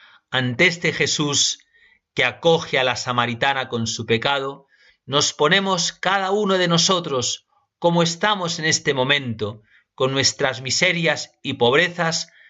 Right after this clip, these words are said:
sabiéndonos que nos acogen.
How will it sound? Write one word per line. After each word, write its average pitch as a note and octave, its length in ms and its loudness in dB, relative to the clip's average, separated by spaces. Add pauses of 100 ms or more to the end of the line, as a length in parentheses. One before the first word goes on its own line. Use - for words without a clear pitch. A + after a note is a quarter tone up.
(160)
sabiéndonos D#3 1080 0 (100)
que C3 120 0
nos B2 240 -4
acogen. G#2+ 640 -2